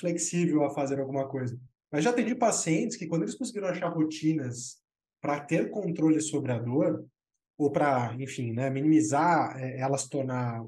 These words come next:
incapacitante, essa era a prioridade. Então, eu já conheci muitos pacientes que, assim, pra eles,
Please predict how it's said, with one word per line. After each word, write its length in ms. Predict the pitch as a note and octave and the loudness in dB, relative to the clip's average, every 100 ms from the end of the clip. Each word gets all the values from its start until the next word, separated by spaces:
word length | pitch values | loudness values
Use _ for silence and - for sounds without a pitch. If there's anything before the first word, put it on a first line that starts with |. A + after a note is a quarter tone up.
| - | -12
incapacitante, 960 | C3 B2+ A#2 A#2+ - - D#3 F3 - - _ _ _ _ _ _ _ - | -12 -8 -4 -4 -2 0 2 2 0 -6 _ _ _ _ _ _ _ 0
essa 220 | D#3 G#3 | 2 4
era 80 | F3+ | 2
a 40 | |
prioridade. 500 | E3+ D#3 A#2+ A2 - _ _ _ _ _ _ _ | 4 4 2 -4 -12 _ _ _ _ _ _ _
Então, 120 | C3+ | -2
eu 40 | C#3+ | 0
já 100 | D#3+ | 2
conheci 240 | F3+ F3+ | 2 2
muitos 240 | D#3 - | 2 2
pacientes 560 | - F3 - C#3+ D#3 - | 2 0 0 -2 -2 -4
que, 60 | E3+ | -6
assim, 600 | - E3+ D3 B2 A#2 A#2+ _ _ _ _ _ _ | -4 -2 -2 -4 -10 -14 _ _ _ _ _ _
pra 220 | - C#3+ C3+ | 0 2 4
eles, 580 | D3+ F#3 F3+ - - | 4 4 0 -4 -6